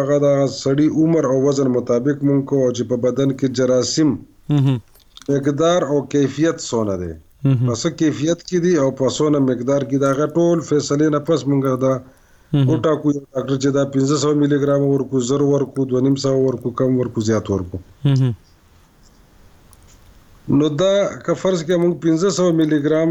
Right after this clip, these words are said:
Speaker 1: یو انټي بایوټیک ورکو په امیر صاحب.
Speaker 2: او
Speaker 1: نو په دې پنځو سوو ملي ګرامو کې تقریباً څلور سوه اتیا ملي ګرام چې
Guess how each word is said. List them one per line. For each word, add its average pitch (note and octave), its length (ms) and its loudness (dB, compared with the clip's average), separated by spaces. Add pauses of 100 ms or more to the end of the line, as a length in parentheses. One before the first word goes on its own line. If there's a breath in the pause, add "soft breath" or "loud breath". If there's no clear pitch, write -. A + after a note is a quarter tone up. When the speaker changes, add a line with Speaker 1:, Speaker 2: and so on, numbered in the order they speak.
(320)
Speaker 1:
یو C#3 140 2
انټي C#3 180 0
بایوټیک D3 420 -2
ورکو D#3 280 0
په B2 140 -2
امیر A#2 160 2
صاحب. G#2 260 -4 (220)
Speaker 2:
او C3 260 2 (840)
Speaker 1:
نو C#3+ 80 0
په C#3+ 180 -2 (100)
دې F#3 120 4 (200)
پنځو F3 380 0 (140)
سوو F3 240 2
ملي D#3+ 300 2
ګرامو F3+ 340 0
کې E3+ 60 -4
تقریباً D#3 560 -2
څلور F3 480 0
سوه E3+ 340 0
اتیا E3+ 240 -2
ملي D#3 340 2
ګرام D#3+ 360 0
چې D3 120 -10